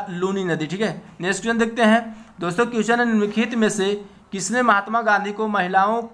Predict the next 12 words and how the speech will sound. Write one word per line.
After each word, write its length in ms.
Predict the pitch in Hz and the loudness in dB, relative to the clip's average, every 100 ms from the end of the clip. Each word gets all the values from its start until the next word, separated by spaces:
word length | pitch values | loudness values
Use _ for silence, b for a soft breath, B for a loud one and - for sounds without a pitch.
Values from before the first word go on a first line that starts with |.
| - | -4
को 200 | 196 208 | 0 0
नमक 340 | 190 190 226 | 0 2 2
सत्याग्रह 520 | 226 208 208 185 190 214 | 0 -6 -4 -2 2 2
आंदोलन 540 | 214 185 180 185 220 | 2 -4 -2 0 0
में 260 | 190 190 190 B B | -2 -8 -12 B B
भाग 420 | - 165 165 226 226 | -6 -2 2 0 0
लेने 220 | 214 202 | -4 -6
की 140 | 196 214 | -8 -8
अनुमति 500 | 190 190 185 185 220 | -8 -6 -6 -8 -6
देने 280 | 190 190 185 | -6 -4 -6
के 140 | 185 | -4
लिए 300 | 185 208 | -2 -2